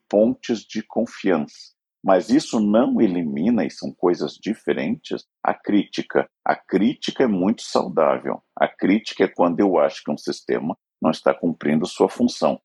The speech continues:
A crítica política não é falta de confiança.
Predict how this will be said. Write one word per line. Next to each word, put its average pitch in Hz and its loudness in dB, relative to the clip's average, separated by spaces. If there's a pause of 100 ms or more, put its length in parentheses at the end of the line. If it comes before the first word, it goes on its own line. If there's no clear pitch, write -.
(140)
A 87 2
crítica - 0
política 80 0
não - 2
é 120 2
falta - 0
de - -10
confiança. 65 -4